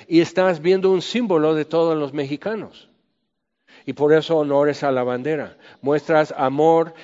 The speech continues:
y reverencia y hasta sacrificio por lo que representa el símbolo, todos los mexicanos. Por eso. Entonces Jesús dice, "Este es mi cuerpo, esta es mi sangre". Es símbolo de algo.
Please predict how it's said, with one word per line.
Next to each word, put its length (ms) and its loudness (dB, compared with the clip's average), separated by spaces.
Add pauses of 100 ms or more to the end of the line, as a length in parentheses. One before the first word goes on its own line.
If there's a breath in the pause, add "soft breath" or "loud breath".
(120)
y 120 -2
reverencia 720 0
y 40 0
hasta 300 -2
sacrificio 760 -6
por 420 -2 (220 loud breath)
lo 200 0
que 140 -2
representa 720 -4
el 80 -8
símbolo, 560 -10 (280 soft breath)
todos 260 -4
los 160 -10
mexicanos. 760 -18 (720)
Por 120 -10
eso. 220 -14 (960 loud breath)
Entonces 440 -4
Jesús 340 -6
dice, 360 -4
"Este 180 -10
es 100 -12
mi 100 -10
cuerpo, 540 -6 (260 loud breath)
esta 200 -8
es 100 -8
mi 120 -8
sangre". 520 -8 (240 loud breath)
Es 100 -12
símbolo 560 -4
de 140 -6
algo. 460 -8